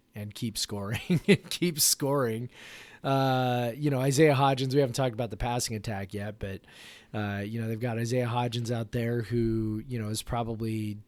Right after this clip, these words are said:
uh, not even probably, he's one of the five best receivers in the conference. Um, what's interesting about their passing attack is that he's got seventy-three catches.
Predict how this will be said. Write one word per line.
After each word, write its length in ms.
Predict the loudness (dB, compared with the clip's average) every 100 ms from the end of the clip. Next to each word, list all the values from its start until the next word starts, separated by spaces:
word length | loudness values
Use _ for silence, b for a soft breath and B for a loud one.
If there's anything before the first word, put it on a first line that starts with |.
| -10
uh, 60 | -10 -2
not 200 | 0 0
even 120 | 0
probably, 320 | -4 -2 0
he's 140 | 2
one 140 | 2 0
of 60 |
the 60 | 0
five 300 | 0 0 -2
best 360 | -4 -2 -4 -6 -6
receivers 540 | -2 0 -2 -4 -6
in 80 | -8
the 80 | -8
conference. 680 | -8 -8 -8 -8 -4 -4 -4
Um, 440 | -4 -4 -4 -6 -8 B B B B
what's 220 | 2 6
interesting 320 | 4 2 0
about 180 | 2 0
their 100 | 0
passing 420 | -2 0 0 -2
attack 380 | -4 -4 -4 -4
is 180 | -4 -4
that 140 | -6
he's 300 | -4 -2 0
got 400 | 0 0 0 -2
seventy-three 640 | 2 2 2 -2 -2 -2 -2
catches. 580 | -2 -2 -4 -4 -6